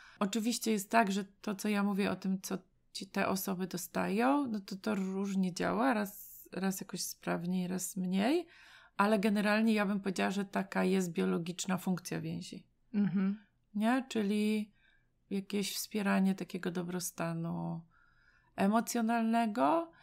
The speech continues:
Speaker 1: i u małych dzieci albo u małych stworzonek, bo więź to jest coś, co u ssaków występuje wszystkich i u ptaków.
Speaker 2: Hmm.
Speaker 1: U małych stworzonek i u małych dzieci więź też wspiera takie bezpieczeństwo fizyczne,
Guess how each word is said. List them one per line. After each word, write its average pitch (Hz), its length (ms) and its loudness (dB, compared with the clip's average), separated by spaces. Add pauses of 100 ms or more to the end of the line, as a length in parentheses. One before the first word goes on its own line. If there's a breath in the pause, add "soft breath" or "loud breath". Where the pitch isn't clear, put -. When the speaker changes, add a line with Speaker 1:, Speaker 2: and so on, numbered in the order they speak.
(520 loud breath)
Speaker 1:
i 233 480 4
u 202 100 -2
małych 202 800 4
dzieci 196 520 2
albo 185 300 4
u 190 80 4
małych 190 360 4
stworzonek, 185 720 0
bo 190 140 -2 (200)
więź 185 320 0
to 180 100 -6
jest 175 120 -8
coś, 175 140 -8
co - 320 -4
u 175 180 -8
ssaków - 840 -6
występuje 175 560 -6
wszystkich - 600 -10
i - 220 -8
u - 240 -12 (140)
ptaków. - 1080 -6 (440 loud breath)
Speaker 2:
Hmm. 269 240 -4
Speaker 1:
U 226 60 4
małych 226 380 6
stworzonek 196 720 0
i 196 120 -2
u 190 60 -2
małych 190 320 -2
dzieci 269 360 -4
więź 220 440 0
też 208 420 -4
wspiera 196 580 0
takie 190 280 -6
bezpieczeństwo 180 640 -6
fizyczne, 233 800 -2